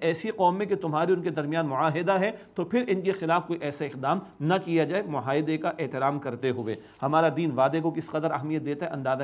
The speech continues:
کیا جا سکتا ہے۔ أَوْ جَاءُوكُمْ حَصِرَتْ صُدُورُهُمْ أَنْ يُقَاتِلُوكُمْ أَوْ يُقَاتِلُوا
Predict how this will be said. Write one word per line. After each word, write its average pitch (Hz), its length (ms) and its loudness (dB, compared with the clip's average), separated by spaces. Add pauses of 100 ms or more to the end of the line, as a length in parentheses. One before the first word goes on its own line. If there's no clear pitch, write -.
کیا 135 180 -4
جا 120 160 0
سکتا 131 360 0
ہے۔ 117 80 -4 (440)
أَوْ 233 240 10
جَاءُوكُمْ 196 600 6 (100)
حَصِرَتْ 190 460 2
صُدُورُهُمْ 170 680 2
أَنْ 175 120 2
يُقَاتِلُوكُمْ 175 1160 4 (260)
أَوْ 214 120 10
يُقَاتِلُوا 180 640 4